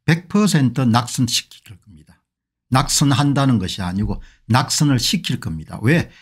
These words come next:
현재 대한민국 선거를 선관위가 결정하기 때문에, 여러분 이 보시게 되면 이게 여러 번 보신 분도 계시겠지만,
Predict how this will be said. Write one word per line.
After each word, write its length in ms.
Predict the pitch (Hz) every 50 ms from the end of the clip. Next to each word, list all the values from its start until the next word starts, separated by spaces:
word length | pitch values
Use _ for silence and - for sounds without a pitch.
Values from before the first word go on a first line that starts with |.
| _ _ _ -
현재 380 | - - 127 139 170 214 214 208
대한민국 640 | - 113 110 104 107 170 208 226 226 208 185 165 -
선거를 800 | - - 120 113 113 117 135 180 - - 123 120 113 92 80 - - - - - - - - _ _
선관위가 720 | - - - - 123 120 117 131 190 220 226 226 185 135 117
결정하기 640 | - 123 110 104 - 120 107 117 113 90 90 - -
때문에, 360 | - - - - 71 76 - - _ _ _ _ _ _ _ _ _ _ _ _ _ 151
여러분 280 | 196 208 214 190 180
이 140 | 185 180 165
보시게 480 | - 180 196 190 - 208 185 185 165 175
되면 340 | 160 165 160 147 131 120 113
이게 720 | 127 127 127 123 175 170 143 127 131 135 131 117 92 85 117 - _ _ _ _ _ _ _ _ _ -
여러 180 | 101 107 113 113
번 220 | 117 143 139 123
보신 340 | 120 143 143 - - 151 131
분도 220 | 110 104 95 90
계시겠지만, 1000 | 82 - 92 87 80 107 104 104 92 - - - 87 85 98 104 107 107 113 117